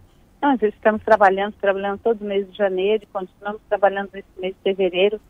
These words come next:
pra ver a estrutura das escolas, agora já a questão de corte de grama, de pintura, terminando, ah, telhados de algumas escolas que estavam sendo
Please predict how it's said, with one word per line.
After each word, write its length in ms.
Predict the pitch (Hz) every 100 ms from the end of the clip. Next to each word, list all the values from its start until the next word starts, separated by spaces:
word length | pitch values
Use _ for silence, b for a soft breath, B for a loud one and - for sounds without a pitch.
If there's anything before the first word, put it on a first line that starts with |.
| b _ _ _ -
pra 300 | 202 190 185
ver 200 | 180 202
a 100 | 202
estrutura 640 | - _ 185 _ 226 214
das 200 | 190 175 170
escolas, 760 | - _ 175 196 208 196 180
agora 520 | 175 170 175 190 190
já 120 | 180 190
a 420 | 202 190 185 180 -
questão 260 | 202 208
de 60 | 196 _
corte 260 | - 196 - -
de 80 | 202
grama, 960 | - 185 185 202 214 190 185 180 180 190 - -
de 80 | 185
pintura, 760 | _ 196 185 - 208 214 185
terminando, 720 | - 214 214 202 208 214 202 b b b _
ah, 280 | 196 185 175 -
telhados 500 | 214 196 190 214 196 190
de 80 | 190
algumas 360 | 185 196 202 185
escolas 420 | - - 196 185 -
que 60 |
estavam 500 | 180 180 170 180 175 - - _
sendo 460 | 190 170 170 165